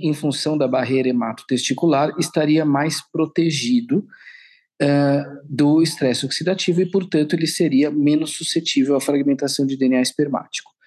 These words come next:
Alguns autores comprovaram que, de fato, o espermatozoide testicular apresentava menos fragmentação de D N A espermático. Então, essa hipótese foi, eh,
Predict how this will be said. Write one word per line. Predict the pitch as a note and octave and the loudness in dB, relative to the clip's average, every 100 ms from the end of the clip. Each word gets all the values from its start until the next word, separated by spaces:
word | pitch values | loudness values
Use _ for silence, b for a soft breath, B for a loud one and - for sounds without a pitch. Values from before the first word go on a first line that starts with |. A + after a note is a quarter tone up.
| b b b b - | b b b b -4
Alguns | D#3 E3 G#3 A3 | 0 2 4 4
autores | G3+ - E3+ G3+ | 2 2 0 0
comprovaram | - F#3+ G3 A3+ E3+ C#3 D#3 C3+ | 0 0 2 2 2 2 2 2
que, | A#2 C3 | 0 -4
de | D#3 | -4
fato, | - C3+ D3 E3+ - G#2 - | -2 -2 0 -2 -4 -4 -2
o | C3+ | -2
espermatozoide | B2+ C#3+ C3+ C3+ C3+ A#2+ D3 E3 | 0 0 0 0 0 2 0 0
testicular | E3 C#3+ - C#3+ B2 A#2+ D#3+ - | 0 0 -2 -2 0 2 0 -2
apresentava | D3+ C#3 E3 D#3+ F3 F3+ E3+ C3+ B2+ B2+ D#3+ G3+ B B B | -4 0 0 2 2 0 0 0 0 0 0 -2 B B B
menos | C#3+ D#3 E3 D3+ F3 | 2 4 4 2 0
fragmentação | - F#3 F3+ F3 F3 F#3+ - C3+ | -2 -4 -2 -2 -2 -2 -2 -2
de | C3+ D3+ | 0 2
D | D3+ | 0
N | D3+ | 0
A | |
espermático. | D3 - F#3+ E3 A#2 - - C#3+ | -2 -2 -2 0 -2 -6 -2 -2
Então, | C3+ C#3 D#3 | 2 0 2
essa | B2+ - | 0 -2
hipótese | D3 C#3 B2+ - D3 | -4 -2 -2 -2 -4
foi, | - B2+ E3 B B B - | 0 0 0 B B B -2
eh, | C3+ C3 B2+ B2 B2 - | 0 2 2 0 -2 -6